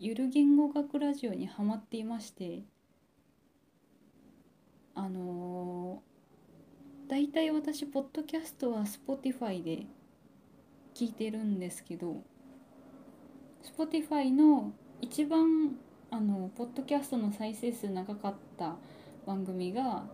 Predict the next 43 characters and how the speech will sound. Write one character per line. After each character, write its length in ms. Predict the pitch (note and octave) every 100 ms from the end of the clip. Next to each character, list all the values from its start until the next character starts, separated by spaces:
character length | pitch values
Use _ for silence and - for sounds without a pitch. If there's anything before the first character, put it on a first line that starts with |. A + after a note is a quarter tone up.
| -
「ゆ 100 | G#3+
る 160 | G#3 G3+
言 220 | G#3 G3+
語 140 | G3+
学 280 | G3+ F#3+ G3
ラ 140 | G3 F#3
ジ 120 | F3+
オ」 80 | D#3+
で 100 | D3
し 80 |
た。 120 | - D3 - - - - - - - - - - - - - - - - A#3+
な 100 | B3+
ん 60 |
か 100 | A#3+
数 380 | G3+ - C#4 C#4
字、 380 | C4+ C#4+ C#4 C#4
細 320 | - B3+ C#4+
か 120 | E4
い 100 | D#4
数 220 | C#4 A3
字 120 | F#3+ F#3
は 80 |
覚 160 | F3+ G3
え 20 |
て 120 | G3+
な 100 | F3+
い 80 | E3+
け 100 | E3+
ど、 80 | D#3
す 220 | D#3 F#3+
ご 180 | F3+ A#3
い、 180 | G3+ - - - - - -
す 180 | - -
ご 140 | G#3 B3
い 60 |
時 140 | G3+ F3+
間 200 | - E3+
聞 140 | - F3
い 40 |
て 120 | E3
ま 120 | E3
し 80 | E3
た。 120 | -